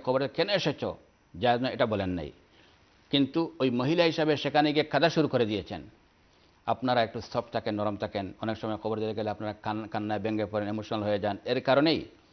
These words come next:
কবর জিয়ারতে যাওয়ার চেয়ে না যাওয়াটাই ভালো। ঘরে বসে দোয়া ইস্তেগফার করবেন। but যদি যান, number ওয়ান, পর্দা ঠিক থাকতে হবে। নাম্বার টু, কোনো পুরুষের সঙ্গে একতলা যেন না হয়।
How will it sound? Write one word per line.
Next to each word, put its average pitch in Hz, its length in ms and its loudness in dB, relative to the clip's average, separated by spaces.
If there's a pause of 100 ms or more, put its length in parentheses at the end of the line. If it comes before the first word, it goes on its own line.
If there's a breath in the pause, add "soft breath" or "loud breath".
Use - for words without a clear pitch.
(240 soft breath)
কবর 110 200 0
জিয়ারতে 110 340 -2
যাওয়ার 104 260 0 (100)
চেয়ে 135 140 0
না 107 260 -2
যাওয়াটাই 110 360 0
ভালো। 156 320 2 (320 loud breath)
ঘরে 131 220 4
বসে 120 220 0
দোয়া 107 220 0
ইস্তেগফার 101 360 -8
করবেন। 90 460 -10
but 101 80 -4
যদি 113 180 -2
যান, 131 380 2 (400 loud breath)
number 113 320 2
ওয়ান, 101 240 2 (100)
পর্দা 120 240 2
ঠিক 110 220 -6
থাকতে 101 220 -14
হবে। 90 380 -16 (180)
নাম্বার 120 380 2
টু, 101 160 -4
কোনো 110 220 -6
পুরুষের 131 280 -6
সঙ্গে 117 260 -4
একতলা 117 260 -2
যেন 104 200 -4
না 92 160 -4
হয়। 85 220 -10